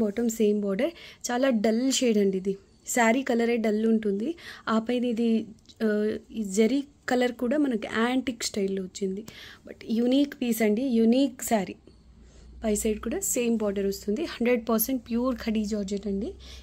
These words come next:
ఈ శారీలో బ్లౌజ్ ఎలా వచ్చిందంటే రన్నింగ్ వచ్చింది, స్లీవ్స్‌కి సేమ్ ఇలా స్మాల్ బార్డర్. శారీలో బ్లౌజ్ ఇలా కంటిన్యూ అయి వచ్చిందండి, స్లీవ్స్‌కి చిన్న బార్డర్ వస్తుంది. ప్రైస్ only ఫిఫ్టీన్ ఫిఫ్టీ ఫ్రీ షిప్పింగ్ అండి. ఇది పళ్ళు పార్ట్.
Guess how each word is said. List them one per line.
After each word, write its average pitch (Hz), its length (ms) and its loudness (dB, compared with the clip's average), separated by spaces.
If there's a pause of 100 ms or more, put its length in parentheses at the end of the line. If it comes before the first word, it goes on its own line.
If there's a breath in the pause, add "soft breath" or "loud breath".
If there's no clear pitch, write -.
(120)
ఈ 269 100 -2
శారీలో 233 460 -2
బ్లౌజ్ 214 360 0
ఎలా 208 220 -2
వచ్చిందంటే 196 520 -2
రన్నింగ్ 214 420 2
వచ్చింది, 185 420 -8
స్లీవ్స్‌కి 240 460 -2
సేమ్ 214 340 -4
ఇలా 233 180 -8 (640 loud breath)
స్మాల్ 208 360 4
బార్డర్. 185 360 -8 (1160 soft breath)
శారీలో 254 400 4
బ్లౌజ్ 220 360 0
ఇలా 226 140 2
కంటిన్యూ 220 520 0
అయి 202 120 0
వచ్చిందండి, 190 680 -4 (600 soft breath)
స్లీవ్స్‌కి 226 340 0
చిన్న 214 320 0
బార్డర్ 208 360 -2
వస్తుంది. 208 320 -4
ప్రైస్ 226 420 -4 (180)
only 247 240 -4
ఫిఫ్టీన్ 233 480 -6
ఫిఫ్టీ 233 400 -2
ఫ్రీ 262 340 -6
షిప్పింగ్ 202 380 -6
అండి. 185 260 -12 (600 soft breath)
ఇది 226 160 -8
పళ్ళు 185 320 -6
పార్ట్. 190 300 -16